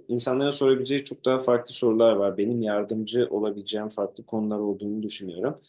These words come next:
E, ama, e, son yıllarda maalesef biraz böyle şey gibi, e, gözüküyorum.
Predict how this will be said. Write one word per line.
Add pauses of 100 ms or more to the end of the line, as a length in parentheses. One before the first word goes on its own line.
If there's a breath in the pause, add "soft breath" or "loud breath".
(260 soft breath)
E,
ama, (140)
e, (480)
son
yıllarda
maalesef
biraz
böyle
şey
gibi, (120)
e,
gözüküyorum.